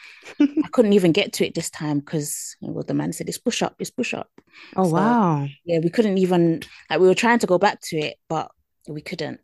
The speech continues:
Speaker 2: 'cause there was just so much bushes in the way. But yeah, it was, it was, it was definitely, like, nice and nostalgic, and, like, some things, places I remembered even though I was, like,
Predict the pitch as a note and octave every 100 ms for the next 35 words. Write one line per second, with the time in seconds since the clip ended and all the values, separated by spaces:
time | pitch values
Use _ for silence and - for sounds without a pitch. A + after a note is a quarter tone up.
0 | _ _ _ _ _ _ _ _ _ _
1 | _ - - _ - D3 C3+ - B2 C3
2 | - C#3 - - - - D3 - - -
3 | - D3 C#3 C3+ C3+ B2 - - - _
4 | _ _ _ - - - - _ _ -
5 | F4+ B4 C4 G#3 C#4+ E4+ D4 - D4 C#4+
6 | C#4 - B3 C4 B3+ C4+ B3+ A3 G3+ F#3+
7 | E3+ F3 E3 E3 - - - D#3+ D3+ -
8 | D#3+ D3 D#3+ C3 - D3+ A#2 - - F#3
9 | F3 - E3+ D#3 D3+ D3+ - - E4 -
10 | _ _ _ _ _ - E3 E3 - C#3+
11 | C#3+ - D3 C#3+ D3 C#3+ C3+ C3+ - -
12 | - D3 C#3+ C3+ C3 C3+ _ - C3 B2+
13 | C3+ C#3 -